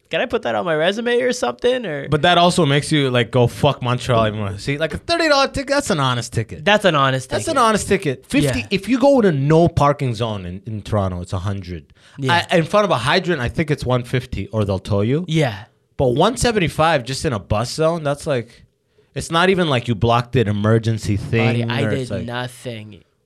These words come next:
Speaker 2: Wow, fuck
Speaker 1: I just
Speaker 2: that,
Speaker 1: wanted to,
Speaker 2: man.
Speaker 1: and, and then when I went to go, like, uh, fight it on their site, they were asking for my name, my address, my license, my, my, my actual li-, the number on my license.
Speaker 2: Oh, everything.
Speaker 1: And I was like,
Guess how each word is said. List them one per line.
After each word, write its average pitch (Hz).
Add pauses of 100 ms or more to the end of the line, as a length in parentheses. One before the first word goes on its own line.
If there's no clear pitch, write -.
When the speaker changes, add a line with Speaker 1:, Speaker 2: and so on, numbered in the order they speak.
(140)
Speaker 2:
Wow, 82
fuck -
Speaker 1:
I 165
just 175
Speaker 2:
that, 202
Speaker 1:
wanted 196
to, 143
Speaker 2:
man. 175
Speaker 1:
and, 180
and 190
then 208
when 202
I 180
went 180
to 185
go, 160
like, 135
uh, 123
fight 131
it 208
on 143
their 127
site, 143
they 135
were -
asking 131
for 135
my 117
name, 113 (260)
my 107
address, 127 (180)
my 117
license, 131
my, 123
my, 117
my 113
actual 117
li-, 110
the 123
number 120
on 113
my 110
license. 135 (200)
Speaker 2:
Oh, 98
everything. 101
Speaker 1:
And 156
I 165
was 165
like, 170